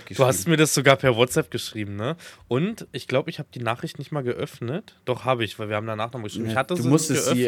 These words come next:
Speaker 1: geöffnet.
Speaker 2: du musst, ja, ja. Du, da
Speaker 1: Ja,
Speaker 2: <laughs>
Speaker 1: ich wollte sie nicht öffnen, damit die eins stehen bleibt und ich weiß, da ist noch was. Und dann haben wir wegen was anderes geschrieben.
Speaker 2: Nur deswegen, Jan. Nur deswegen hast du sie nicht geöffnet.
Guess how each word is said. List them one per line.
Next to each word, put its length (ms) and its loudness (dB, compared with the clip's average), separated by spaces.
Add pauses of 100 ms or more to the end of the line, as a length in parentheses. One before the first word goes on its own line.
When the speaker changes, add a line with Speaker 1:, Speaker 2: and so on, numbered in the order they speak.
Speaker 1:
geöffnet. 120 4
Speaker 2:
du 60 0
musst, 260 0
ja, 140 6
ja. 160 6 (240)
Du, 80 -6 (200)
da 140 6
Speaker 1:
Ja, 380 8
Speaker 2:
<laughs> 20 -14
Speaker 1:
ich 880 6
wollte 400 10
sie 140 4
nicht 220 4
öffnen, 380 4
damit 260 4
die 100 2
eins 340 6
stehen 240 2
bleibt 180 2
und 100 -6
ich 140 -8
weiß, 280 4
da 60 4
ist 200 -4
noch 180 0
was. 220 -2
Und 100 -8
dann 140 0
haben 120 2
wir 140 0
wegen 140 2
was 160 -2
anderes 320 -8
geschrieben. 360 -10
Speaker 2:
Nur 120 8
deswegen, 480 0
Jan. 260 -6
Nur 160 -2
deswegen 420 -2
hast 220 -14
du 40 -18
sie 100 -10
nicht 160 -10
geöffnet. 420 -10